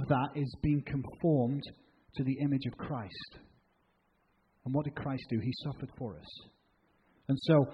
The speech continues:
what Paul's actually saying is it is a privilege and an honor bestowed on us God, by God to build us and strengthen us in our faith. That's how we get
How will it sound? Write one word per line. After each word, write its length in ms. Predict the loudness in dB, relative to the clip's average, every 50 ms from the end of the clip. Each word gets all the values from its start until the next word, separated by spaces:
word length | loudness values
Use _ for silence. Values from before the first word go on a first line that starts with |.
| -2 0
what 160 | 0 0 4
Paul's 200 | 6 6 6 6 6 2
actually 220 | 2 -2 -2 2
saying 220 | 4 4 6 6 6
is 80 | 4 2 -2 -8 -10 -2 2
it 80 | 4 6
is 100 | 6 6
a 140 | 4 2 4
privilege 320 | 4 6 6 6 4 4 4
and 140 | 4 4
an 100 | 4 2 2 2
honor 340 | 4 4 4 4 2 0 -4 -8 -16 -20 -20 _ _ _ _ _
bestowed 380 | -4 -4 2 4 6 8 8 8
on 120 | 8 6
us 60 | 4 2 0 -2
God, 140 | -2 -2 -2 -2
by 160 | 0 0 0
God 240 | 0 2 0 0 0 -2 -2 0
to 60 | 0 0 2
build 240 | 4 6 6 8 8
us 200 | 6 4 4 0
and 100 | -4 -6 -6 -8 -12 -8
strengthen 400 | -4 -2 -2 -2 -2 0 0 0
us 80 | 0 0 -2 -4
in 100 | -2 -2
our 140 | -2 -2 -4 -8 -8 -8 -6
faith. 260 | -6 -6 -8 -12 -16
That's 1040 | -18 -20 -20 -20 -20 _ _ _ _ _ _ _ _ _ _ _ _ _ -12 -6
how 80 | -4 -2
we 80 | -2
get 140 | -2 -2 -6